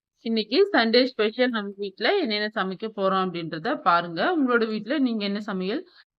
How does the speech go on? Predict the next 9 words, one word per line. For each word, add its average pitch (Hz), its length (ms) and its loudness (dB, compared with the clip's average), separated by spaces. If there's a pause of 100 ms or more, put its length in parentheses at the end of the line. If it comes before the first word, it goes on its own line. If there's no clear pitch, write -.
(100)
சமைச்சீங்க 196 480 -2
அப்படின்றதையும் 170 840 -4
மறக்காம 180 580 0
வந்து 175 260 -4 (160)
கமெண்ட் 180 340 -2
பண்ணுங்க. 160 380 -4 (2250)
எண்ணெய் 214 340 2
நல்லா 202 220 2
சூடாயிடுச்சுங்க. 190 720 -2